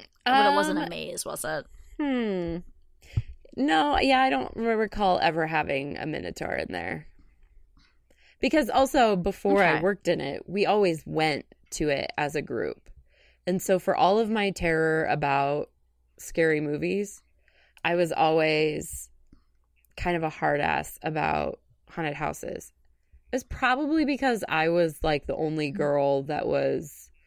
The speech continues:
Speaker 2: going without being attached to a boy.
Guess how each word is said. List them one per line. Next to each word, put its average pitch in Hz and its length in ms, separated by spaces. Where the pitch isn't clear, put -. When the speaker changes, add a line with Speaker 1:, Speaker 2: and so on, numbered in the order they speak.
Speaker 2:
going 170 340
without 143 640
being 156 280
attached - 460
to 160 120
a 156 40
boy. 151 540